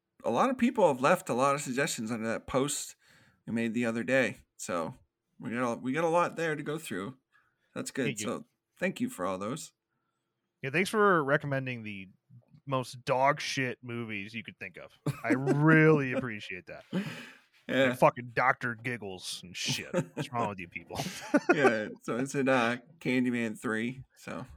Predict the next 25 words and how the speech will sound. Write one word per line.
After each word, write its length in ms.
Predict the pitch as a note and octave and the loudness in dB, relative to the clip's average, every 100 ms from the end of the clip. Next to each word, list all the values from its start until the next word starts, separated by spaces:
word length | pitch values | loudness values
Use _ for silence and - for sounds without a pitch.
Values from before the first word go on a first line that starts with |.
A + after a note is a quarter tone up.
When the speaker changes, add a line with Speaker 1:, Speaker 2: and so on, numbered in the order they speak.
| _ | _
Speaker 2:
Yeah, 200 | F3+ C3 | 2 2
like, 80 | C3+ | 2
Speaker 1:
that's 40 | |
Speaker 2:
come 120 | - B2+ | 0 0
Speaker 1:
on 60 | |
Speaker 2:
on 40 | B2+ | -4
Speaker 1:
there. 20 | D3+ | -8
Speaker 2:
now. 300 | - C3 A2+ | -14 -20 -16
Jesus 400 | - G3 D#3 - C4 | -4 -2 -2 -4 -6
Christ. 540 | - C4+ - C4+ - C4 | -6 -12 -8 -10 -8 -14
Speaker 1:
<laughs> 100 | - | -10
Speaker 2:
Like, 160 | C3 G#2+ - - _ _ _ | -10 -10 -16 -20 _ _ _
Speaker 1:
Yeah. 240 | C#3+ C#3+ C3 - _ | -8 -6 -6 -10 _
Speaker 2:
hey, 100 | E3 | 2
you 100 | C3+ | 6
guys 160 | D3+ D#3 | 4 4
wanna 140 | D#3 | 0
suffer? 460 | - D3 D3+ G3 G3 _ | 2 2 4 4 2 _
Here 100 | D#3+ | 0
you 100 | F3+ | 0
go. 280 | C3 B2+ C3+ _ _ - | 2 2 2 _ _ -18
Speaker 1:
Yeah. 300 | - A#2 G2+ E2+ _ _ _ D#3+ _ - | -6 -2 0 -2 _ _ _ -20 _ -2
Thanks 260 | C#3+ C3 | -2 -2
for 140 | - G#2 | -6 -10
that. 260 | F2+ G#2 | -8 -8